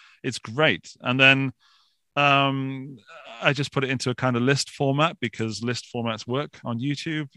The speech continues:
And then it worked well. So expect some more of that.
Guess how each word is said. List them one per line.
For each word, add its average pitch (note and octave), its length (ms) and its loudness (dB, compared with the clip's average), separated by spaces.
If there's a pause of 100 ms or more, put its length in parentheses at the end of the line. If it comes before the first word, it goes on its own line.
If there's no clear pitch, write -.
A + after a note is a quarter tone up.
(120)
And C#3 180 0
then D3 520 2 (300)
it C#3+ 80 0
worked C#3+ 320 2
well. C#3+ 340 4
So A#2+ 640 -4 (320)
expect - 420 -4
some C#3 160 -8
more C#3 320 0
of G#2 100 -6
that. G#2 300 -6